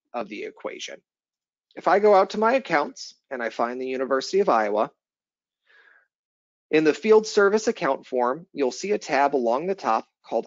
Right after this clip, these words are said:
Assets and Locations. This tab utilizes a custom control,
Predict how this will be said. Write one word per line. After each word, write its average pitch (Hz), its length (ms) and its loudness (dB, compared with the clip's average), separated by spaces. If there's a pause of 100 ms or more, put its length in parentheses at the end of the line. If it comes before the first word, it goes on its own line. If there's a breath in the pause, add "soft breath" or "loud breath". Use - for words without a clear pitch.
(100)
Assets 120 540 -6
and 110 160 -8
Locations. - 760 -6 (1120)
This 190 320 0
tab 147 400 0
utilizes 127 720 0
a 131 60 -8
custom 185 420 -4
control, 143 600 0